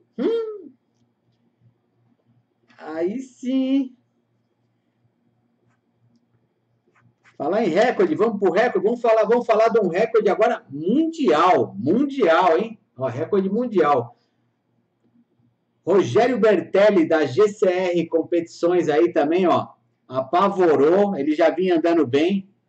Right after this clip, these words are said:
e já ganhou outras provas no Velopark, sempre tá ali entre os primeiros, indo pra final, caramba, tal,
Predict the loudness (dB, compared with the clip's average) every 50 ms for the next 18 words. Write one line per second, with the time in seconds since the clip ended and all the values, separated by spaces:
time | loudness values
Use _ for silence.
0 | _ _ _ _ _ _ _ _ _ _ _ _ _ _ _ -20 -20 -14 -10 -6
1 | -4 -4 -4 -4 -6 -6 -10 -12 -10 -10 -8 -6 -6 -4 -4 -2 -2 -4 -4 -4
2 | -4 -6 -4 -2 -2 -2 -2 -2 -4 -6 -4 -2 -2 -2 -2 -4 -4 -4 -4 -4
3 | -2 -2 -4 -6 -8 -12 -8 -8 -8 -6 -4 -2 -2 0 0 -2 -4 -4 -6 -10
4 | -12 -10 -8 -6 -6 -4 -4 -2 -2 -4 -4 -4 -6 -6 -6 -6 -8 -8 -8 -8
5 | -8 -6 -4 -4 -2 -2 -2 -2 -2 -4 -4 -6 -6 -4 -2 -2 -2 -2 -2 -4
6 | -6 -6 -4 -2 -2 -2 -2 -4